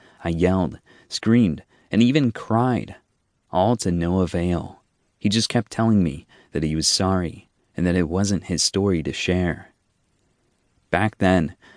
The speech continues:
I so desperately needed to understand why Caleb had run out on me, on us,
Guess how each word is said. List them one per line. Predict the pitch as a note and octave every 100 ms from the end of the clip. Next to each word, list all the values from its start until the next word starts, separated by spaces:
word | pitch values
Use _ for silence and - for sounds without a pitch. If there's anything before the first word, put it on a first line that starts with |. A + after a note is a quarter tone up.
| _
I | F#2
so | - G#2+
desperately | F2+ G#2 A2+ - A#2+ B2
needed | G#2+ G2 F#2+ E2+
to | F2+ -
understand | F#2 D#2+ - G#2 G#2 F2
why | D#2+
Caleb | - - C3+ A#2 D#2+
had | - E2+
run | F2 F#2
out | F2+ A2+
on | G#2 D#2+ D#2+
me, | D2+ E2+ _ _ _ -
on | E2+
us, | F2 A2+ - -